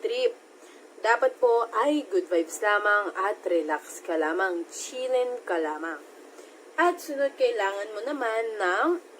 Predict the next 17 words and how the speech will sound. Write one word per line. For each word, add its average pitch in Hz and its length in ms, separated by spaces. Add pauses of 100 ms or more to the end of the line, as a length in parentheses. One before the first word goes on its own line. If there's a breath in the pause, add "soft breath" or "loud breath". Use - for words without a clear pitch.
(100)
<clears throat> 220 480
kailangan 214 320
mo - 80
ng 208 160
telang 185 360 (120)
pula. 160 400 (920 loud breath)
Gagawin 240 480
natin, 226 400
ang 254 160
gawin 269 320
mo 262 80
sa 254 160
telang 220 400
pula, 190 320
tahiin 311 560
mo 214 80
ito 190 480